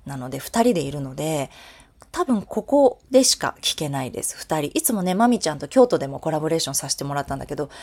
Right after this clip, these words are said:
あの、全然違うので、やっぱり音の響きだったりとか、左右対称のところからこう音を浴びるっていう感覚とか、あの、ぜひイベントなので、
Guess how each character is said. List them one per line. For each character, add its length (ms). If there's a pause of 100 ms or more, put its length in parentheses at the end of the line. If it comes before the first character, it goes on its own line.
(480)
あ 120
の、 220 (180)
全 400
然 220
違 260
う 200
の 140
で、 80
や 120
っ 20 (100)
ぱ 80
り 220 (100)
音 280
の 380
響 360
き 160
だ 80
っ 80
た 160
り 120
と 120
か、 320
左 220
右 340
対 240
称 220
の 120
と 120
こ 140
ろ 100
か 120
ら 140
こ 180
う 60
音 260
を 60
浴 140
び 120
る 100
っ 40
て 160
い 100
う 60
感 300
覚 260
と 100
か、 380 (640)
あ 120
の、 280
ぜ 140
ひ 280 (320)
イ 480
ベ 160
ン 60
ト 340
な 180
の 140
で、 420